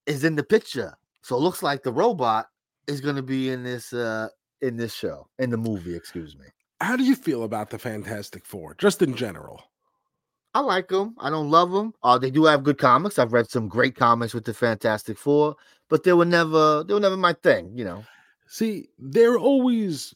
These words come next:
Speaker 2: put to the side as, like, one of the staples, the bedrock of
Speaker 1: Yeah,
Speaker 2: Marvel
Speaker 1: the
Speaker 2: Comics.
Speaker 1: first, the first family of Marvel, yeah.
Speaker 2: When you go back to setting Marvel Comics up in the sixties, yeah, sure. But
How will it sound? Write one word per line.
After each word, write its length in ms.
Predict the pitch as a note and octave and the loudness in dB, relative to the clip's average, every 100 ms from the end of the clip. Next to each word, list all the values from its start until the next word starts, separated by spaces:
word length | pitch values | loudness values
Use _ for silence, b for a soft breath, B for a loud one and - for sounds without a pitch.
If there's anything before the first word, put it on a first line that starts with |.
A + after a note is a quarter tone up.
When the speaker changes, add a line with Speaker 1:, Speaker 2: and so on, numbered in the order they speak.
| _ | _
Speaker 2:
put 140 | A#3 | -2
to 80 | - | 0
the 100 | F#3 | -2
side 380 | - F3 E3 C#3 | 0 0 0 0
as, 160 | A#2+ B2+ | -2 -4
like, 160 | A#2 | -2
one 200 | B2 C#3+ | 2 4
of 60 | C#3+ | 2
the 100 | B2 | 0
staples, 720 | - - C3+ C3+ G#2+ G2 F2+ | -4 0 0 0 -4 -8 -6
the 100 | A#2 | -6
bedrock 800 | G#2+ - D#3 C#3 A#2+ - - - | -2 2 2 2 -2 -2 -6 -8
of 140 | G2 A2 | -4 -2
Speaker 1:
Yeah, 120 | A2 | 4
Speaker 2:
Marvel 300 | B2 B2+ B2 | 4 4 0
Speaker 1:
the 80 | A2 | -2
Speaker 2:
Comics. 420 | B2 B2+ C3 - | 0 2 2 0
Speaker 1:
first, 140 | - _ | -8 _
the 80 | B2 - | -10 -2
first 260 | B2+ B2+ | -2 -2
family 360 | - C#3 C#3 D3 | -4 -4 -4 -6
of 80 | D3+ | -8
Marvel, 440 | D#3 G3 E3+ G2+ | -8 -8 -8 -10
yeah. 180 | A2 D#3+ C#3 _ - | -10 -12 -16 _ -18
Speaker 2:
When 320 | C#3+ G3 G3+ | 4 6 6
you 80 | G3 | 2
go 160 | B3+ | 0
back 340 | A3+ A3+ G#3+ - | 0 -2 -2 -2
to 400 | F#3 E3 C3 - - | 0 2 -2 -6 -14
setting 500 | - G#3 F#3 E3 C#3+ | -2 0 0 -2 2
Marvel 300 | D#3+ F3 D#3+ | 4 6 2
Comics 460 | - D#3+ D#3+ C3+ D#3+ | -2 -2 -2 -2 0
up 260 | E3 - - _ _ - | 0 0 -18 _ _ -6
in 120 | C3+ | -4
the 80 | A#2+ | -2
sixties, 640 | - A3 - D#3 B2+ B2 | -2 -4 -4 -6 -6 -8
yeah, 240 | F3 A#3 C#3+ | 2 2 2
sure. 500 | - G#3+ G#3 - - - | -4 -2 -2 -4 -12 0
But 280 | F#3 E3+ | 2 2